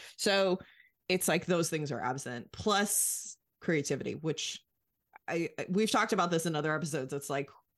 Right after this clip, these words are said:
academic writing does not feel creative per se, but it is, right? Like, it is in that way. So all of those things are missing, which,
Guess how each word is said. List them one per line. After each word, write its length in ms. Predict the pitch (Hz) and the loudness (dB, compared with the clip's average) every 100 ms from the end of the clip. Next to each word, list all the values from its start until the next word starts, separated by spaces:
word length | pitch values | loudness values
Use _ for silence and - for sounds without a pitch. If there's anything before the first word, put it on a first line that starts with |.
| - - - - | -12 -6 -4 -2
academic 440 | 269 392 415 392 | 0 0 0 2
writing 640 | 311 294 370 370 370 370 370 - - _ _ - | 2 2 2 2 0 -2 -6 -14 -20 _ _ -4
does 140 | 180 | 0
not 200 | 180 175 | 2 2
feel 340 | 190 247 403 320 | 2 2 0 -2
creative 1040 | - 185 180 185 247 359 240 175 185 190 | -4 0 4 4 4 2 2 0 -2 -4
per 160 | 175 180 | -6 -4
se, 260 | 170 156 | -4 -4
but 400 | 175 170 170 165 - _ _ _ _ _ _ _ _ _ _ _ _ _ _ 139 | -4 -2 -2 -4 -8 _ _ _ _ _ _ _ _ _ _ _ _ _ _ _
it 300 | 135 131 170 | -10 -4 0
is, 360 | 254 480 147 - | 0 0 -4 -4
right? 240 | 190 214 | 0 0
Like, 260 | 170 165 165 | 2 0 -2
it 300 | - 143 165 | -6 -4 -2
is 480 | 175 165 160 - - | 0 -2 -6 -12 -8
in 140 | 165 160 | -2 0
that 120 | 151 | 2
way. 120 | 175 | 2
So 180 | 175 175 | 2 2
all 340 | - 190 233 | 2 4 4
of 80 | 190 | 4
those 160 | 165 165 | 2 0
things 240 | 147 147 | -2 -4
are 140 | 135 135 143 | -4 -6 -6
missing, 800 | 143 135 247 - - - 214 147 120 | -6 -6 -6 -8 -8 -8 -6 -6 -4
which, 500 | 147 143 - - | -2 -2 -4 -6